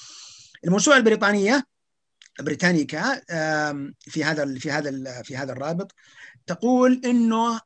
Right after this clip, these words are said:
الحركة عصر، العصر، العصر الجديد تستقطب الحركة المرضى والمصدومين نفسيًا،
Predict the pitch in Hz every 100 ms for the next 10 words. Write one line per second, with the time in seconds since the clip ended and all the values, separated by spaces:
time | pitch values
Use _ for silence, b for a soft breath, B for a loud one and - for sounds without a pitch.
0 | _ 170 - - 262 247 156 185 208 202
1 | 160 165 208 180 147 170 147 214 233 180
2 | 165 175 170 - 254 190 175 170 202 208
3 | 196 180 170 208 196 175 160 156 160 180
4 | 185 135 143 120